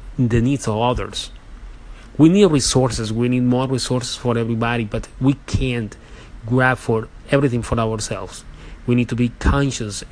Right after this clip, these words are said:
and be aware that we need to share those resources with others. So that's my reflection for, um, for today. This is a, the last day, just the f-,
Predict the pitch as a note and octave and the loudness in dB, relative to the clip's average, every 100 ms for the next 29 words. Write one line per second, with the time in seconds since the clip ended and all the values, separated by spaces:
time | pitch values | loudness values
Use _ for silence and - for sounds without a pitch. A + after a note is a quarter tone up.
0 | - A#2 A2+ A2 A#2 A2+ A#2+ A#2 A2+ A#2 | -8 -6 -4 -2 -2 0 -2 -2 -4 -2
1 | C#3 C#3 B2 G#2+ - C3 G#2+ G#2 A#2+ A2 | 0 -2 -4 -8 -2 -2 -2 -6 -6 -4
2 | B2 G#2+ B2+ A#2 C3 F#3+ D#3 F2+ - - | -4 -4 -4 -2 -2 -2 -4 -8 -16 -18
3 | - - - - - - - - - - | -20 -20 -20 -20 -20 -20 -20 -20 -20 -20
4 | - - - - - - - - - D3+ | -20 -20 -20 -20 -18 -18 -18 -6 2 4
5 | C3 D3+ F#3+ F#3 D3 A#2+ C#3+ C#3 D3 B2+ | 4 2 4 4 2 0 0 0 -2 -2
6 | A#2+ A2+ - - B2 A2+ G#2+ G#2+ A2 - | -2 -2 -8 -6 -2 -2 -4 -8 -12 -14
7 | - - C3+ C3 C#3 B2 B2 C3 A#2 B2 | -12 0 0 2 2 2 2 0 0 0
8 | A2+ A#2 A2 A#2+ A2 A2 - - - B2+ | -2 -8 -2 -2 -2 -8 -18 -20 -8 -4
9 | A2 A2+ - - - - - - - - | -4 -6 -12 -18 -18 -18 -20 -20 -18 -8
10 | A#2+ A#2+ A2 B2 - - B2 A#2+ G#2 A2+ | -2 0 2 4 4 4 0 0 -2 -4
11 | A2 - - - - - B2+ A#2 - | -2 -6 -8 -10 -14 -10 -4 -2 -4